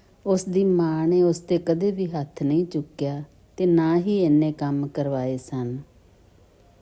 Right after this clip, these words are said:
ਮਾਂ ਤਾਂ ਹਮੇਸ਼ਾ ਕਹਿੰਦੀ ਸੀ ਕਿ "ਮੇਰੀ ਪਿਆਰੀ ਧੀ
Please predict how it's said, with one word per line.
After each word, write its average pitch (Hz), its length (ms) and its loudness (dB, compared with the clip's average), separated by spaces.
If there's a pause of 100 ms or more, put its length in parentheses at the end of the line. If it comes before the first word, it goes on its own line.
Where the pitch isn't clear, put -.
(720)
ਮਾਂ 165 260 6
ਤਾਂ 180 200 -2
ਹਮੇਸ਼ਾ 170 580 2
ਕਹਿੰਦੀ 170 460 2
ਸੀ 165 420 -4
ਕਿ 175 80 2
"ਮੇਰੀ 165 340 4
ਪਿਆਰੀ 156 480 -2
ਧੀ 147 460 0